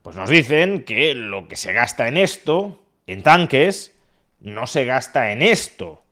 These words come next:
en hospitales. Por tanto, más gasto en defensa es menos gasto en sanidad o en servicios sociales. Como si el Estado ahora ya no pudiese gastar mágicamente mucho más en todo.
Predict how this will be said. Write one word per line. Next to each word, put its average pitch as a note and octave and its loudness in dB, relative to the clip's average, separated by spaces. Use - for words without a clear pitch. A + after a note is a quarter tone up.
en G2 -14
hospitales. G2+ 4
Por E2+ -14
tanto, C3+ 2
más A2+ -4
gasto G#2+ -2
en E2+ -12
defensa D#3 2
es A#2+ -2
menos G#2 -8
gasto A#2 -4
en F2 -10
sanidad D3 4
o C3+ 0
en D#3 -2
servicios A2 -6
sociales. D#3+ 4
Como C3+ 0
si C#3 -2
el A2 -4
Estado F3 8
ahora F3+ 10
ya C#3+ 4
no F3+ -2
pudiese C3 0
gastar B2 -2
mágicamente B2 -4
mucho E3 -6
más F#2+ -10
en G#2 -10
todo. G#3+ 0